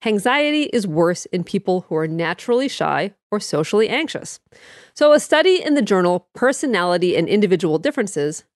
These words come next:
found that anxiety is worse in people who are shy. So the researchers asked participants, some of whom were shy and some of whom weren't, to hang out in their own house invite over their friends, and either drink as they normally would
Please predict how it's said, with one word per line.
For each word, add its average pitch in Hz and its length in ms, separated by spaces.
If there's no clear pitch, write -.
found 247 460
that 202 200
anxiety 269 600
is 185 220
worse 170 480
in 202 160
people 165 380
who 151 140
are 160 160
shy. - 460
So 254 120
the 233 100
researchers 330 560
asked 220 300
participants, 190 720
some 151 200
of 170 120
whom 240 160
were 311 100
shy 170 460
and 175 100
some 180 180
of 180 120
whom 170 200
weren't, 320 340
to 208 100
hang 269 260
out 294 240
in 185 100
their 160 220
own 302 200
house 196 440
invite 175 320
over 240 200
their 294 160
friends, 160 420
and 220 180
either 247 300
drink 262 440
as 226 140
they 208 140
normally 226 460
would 165 380